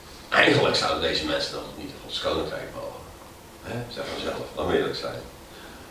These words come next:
Laten wij zeggen. Zoals sommige geloofsgroeperingen zeggen. Alleen als je de Sabbat viert, geen varkensvlees eet, rookt,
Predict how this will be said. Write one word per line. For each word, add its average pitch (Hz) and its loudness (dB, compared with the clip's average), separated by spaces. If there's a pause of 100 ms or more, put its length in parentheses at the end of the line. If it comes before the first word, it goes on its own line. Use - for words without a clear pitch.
(160)
Laten - -4
wij - 0
zeggen. - -4 (260)
Zoals - 0
sommige 98 8
geloofsgroeperingen 131 8
zeggen. - 8 (1120)
Alleen 101 8
als 95 6
je - -2
de - -2
Sabbat - 4
viert, 87 4 (1040)
geen - -10
varkensvlees 95 4
eet, - 2 (420)
rookt, 113 8